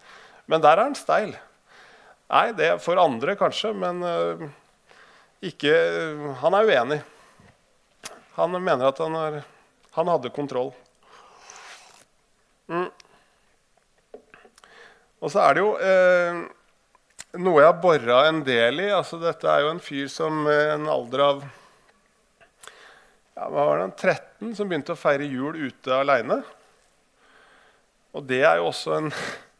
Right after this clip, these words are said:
en uvanlig ting. Jeg lurer på hvis datteren min, som er tretten nå, sier at du, jeg skal opp, eh, skal ligge ved Katnosa i denne jula her, så, eh, vi ses første nyttårsdag. Men det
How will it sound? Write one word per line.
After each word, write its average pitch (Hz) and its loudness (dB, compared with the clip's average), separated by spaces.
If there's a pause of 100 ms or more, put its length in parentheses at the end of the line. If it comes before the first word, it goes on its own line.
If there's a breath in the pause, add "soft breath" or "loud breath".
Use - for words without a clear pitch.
en 156 -4
uvanlig 139 0
ting. 190 -8
Jeg 196 -4
lurer 151 -8
på 143 -14
hvis 143 -10
datteren 131 -4
min, 156 -8
som 160 -8
er 147 -2
tretten 139 -6
nå, 135 -4
sier 135 -4
at 131 -4
du, 135 -12 (1200 loud breath)
jeg 131 -4
skal 135 0
opp, 131 -16
eh, 131 -2 (1120 loud breath)
skal 147 -6
ligge 131 -4
ved 147 -4
Katnosa 127 -2
i 151 2
denne 147 0
jula 147 4
her, 202 4
så, - -8
eh, 143 -4 (300)
vi 147 -8
ses 143 0
første 139 -6
nyttårsdag. 156 -6
Men 156 -8
det 185 -2